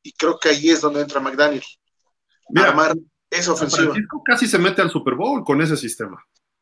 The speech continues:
Speaker 2: Y hace
Speaker 1: Sí.
Speaker 2: dos años llegó. O sea, yo,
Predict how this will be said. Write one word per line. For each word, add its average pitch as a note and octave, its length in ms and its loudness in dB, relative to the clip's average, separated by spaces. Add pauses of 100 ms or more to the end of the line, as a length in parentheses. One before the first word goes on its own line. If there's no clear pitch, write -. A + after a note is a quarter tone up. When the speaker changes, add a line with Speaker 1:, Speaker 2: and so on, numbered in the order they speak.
(260)
Speaker 2:
Y A#2+ 80 -2
hace D#3+ 160 2
Speaker 1:
Sí. F3+ 60 4
Speaker 2:
dos G3 140 0
años F3 220 0
llegó. B2+ 380 0 (360)
O C3 80 -4
sea, - 300 0 (120)
yo, C#3+ 280 0